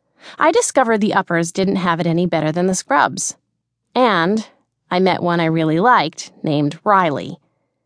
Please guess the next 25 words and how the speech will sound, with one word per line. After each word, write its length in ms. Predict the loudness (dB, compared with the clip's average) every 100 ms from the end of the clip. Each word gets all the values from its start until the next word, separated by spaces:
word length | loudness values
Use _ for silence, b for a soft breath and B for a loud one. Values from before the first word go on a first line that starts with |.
| _ _ _
He 140 | 0 4
helped 320 | 2 0 -2
me, 320 | -2 -4 -10 _ _ 0
along 280 | 2 4 2
with 140 | 0
Logan 420 | 2 2 2 2
and 120 | 0 0
a 20 |
few 240 | 0 2
others, 400 | 2 2 -2 -4 b b b
to 80 | -10
find 560 | -2 2 2 2 0 -4 _
Gateway. 560 | -4 -4 -2 -6 -6 -10 _ _ _ _ _ _ _ _ _ _ _
Unfortunately, 880 | -4 0 2 2 0 -2 -2 -2 -2 b b b b b b
when 220 | 2 2 4
Kogue 340 | 6 6 6
and 100 | 4
I 200 | 2 4
opened 360 | 2 2 0 0
it, 200 | -2 -4 _ _ _
we 160 | 0 4
learned 480 | 4 4 4 0 -4 _ 2
outside 880 | 2 2 2 4 6 4 2 -2
was 180 | -2 -2
really 540 | -2 0 2 0 -2